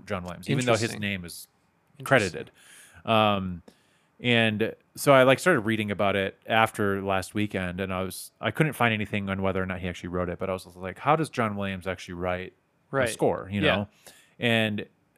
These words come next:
Speaker 1: I mean, he's very old-fashioned, and, like, he sits at the piano and, like, writes it out by hand. Like, he doesn't do
Speaker 2: Mm.
Speaker 1: anything on the computer.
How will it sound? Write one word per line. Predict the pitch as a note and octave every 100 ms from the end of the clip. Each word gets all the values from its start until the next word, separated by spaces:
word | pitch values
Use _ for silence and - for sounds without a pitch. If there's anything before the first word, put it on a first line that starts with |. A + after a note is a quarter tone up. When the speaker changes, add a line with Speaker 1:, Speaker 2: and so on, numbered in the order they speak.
| -
Speaker 1:
I |
mean, | A#2+ A2+ G#2+ G#2 -
he's | A#2+ C#3+
very | D3+ D3+
old-fashioned, | B2+ A#2 A2+ A2 A2+
and, | G#2
like, | G2+
he | G#2+
sits | - A2+
at | G#2+
the |
piano | G#2+ D3+ C#3+ C3 A2+
and, | G#2+
like, | F#2+ F2+
writes | G#2 G#2
it | F#2+
out | F2
by | F2+
hand. | E2+ F2+ D#2+
Like, | E2+
he | E2+
doesn't | A#2+ A2+
do |
Speaker 2:
Mm. | G2+
Speaker 1:
anything | G2+ G#2
on |
the | F2+
computer. | F2 A2 F#2+